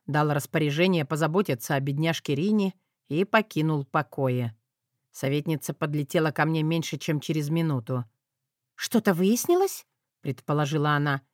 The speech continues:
"И куда ты несёшься?" "Выяснилось. Не я, а мы несёмся. В бордель", — усмехнулся. Несмотря на злость, считал ситуацию даже забавной. "Не, мой лорд, в бордель без меня", —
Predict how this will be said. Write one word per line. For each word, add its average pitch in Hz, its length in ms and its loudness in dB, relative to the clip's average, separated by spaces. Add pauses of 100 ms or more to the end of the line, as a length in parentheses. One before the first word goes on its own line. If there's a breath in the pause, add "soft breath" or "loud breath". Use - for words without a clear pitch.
(140)
"И 180 100 0
куда 226 240 4
ты 262 100 2
несёшься?" 151 680 2 (500)
"Выяснилось. 131 1000 0 (300)
Не 139 220 0
я, 160 340 6
а 170 140 2
мы 226 200 6
несёмся. 135 840 0 (180)
В 127 240 -4
бордель", — 165 720 2 (380)
усмехнулся. 139 960 -2 (440)
Несмотря 147 500 0
на 180 160 4
злость, 196 440 0
считал 151 440 -2
ситуацию 160 640 -2
даже 156 280 0
забавной. 143 640 0 (600)
"Не, 220 480 6
мой 185 240 4
лорд, 180 400 2
в 185 160 -2
бордель 214 420 6
без 349 200 4
меня", — 175 460 4